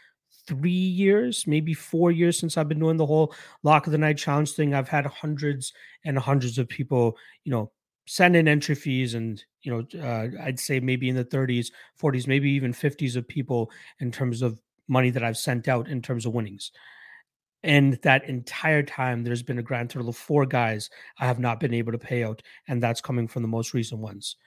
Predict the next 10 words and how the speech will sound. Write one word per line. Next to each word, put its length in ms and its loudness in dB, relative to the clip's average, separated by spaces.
And 160 -2
that's 260 4
with 160 -2
PayPal 600 0
really 160 -2
screwing 320 0
me 100 4
over 180 4
now. 220 -10
Um, 480 -4